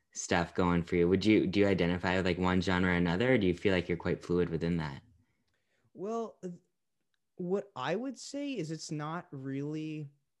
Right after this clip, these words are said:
Speaker 2: I feel like I've tried to self-identify that, and I've also seen other people try to self-identify that for themselves, and,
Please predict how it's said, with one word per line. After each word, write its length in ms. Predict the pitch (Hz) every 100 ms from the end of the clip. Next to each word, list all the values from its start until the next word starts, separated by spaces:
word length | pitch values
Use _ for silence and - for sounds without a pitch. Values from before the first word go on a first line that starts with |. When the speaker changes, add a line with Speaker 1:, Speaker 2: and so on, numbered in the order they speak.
| _ _ _ -
Speaker 2:
I 60 | 147
feel 180 | 196
like 140 | 208 196
I've 140 | 143
tried 420 | - - 98 101 123
to 60 |
self-identify 840 | 139 147 147 156 147 147 156 160 156
that, 340 | 151 165 180 _ _ _ _ _ 123
and 160 | 123
I've 220 | 123 127
also 280 | 120 131 143
seen 260 | 127 127 104
other 240 | 95 98 120
people 280 | 147 143 139
try 180 | -
to 80 | 113
self-identify 720 | - 104 98 101 92 98 - 98
that 200 | 90 -
for 100 | 92
themselves, 580 | 80 - 90 131 151
and, 220 | 110 95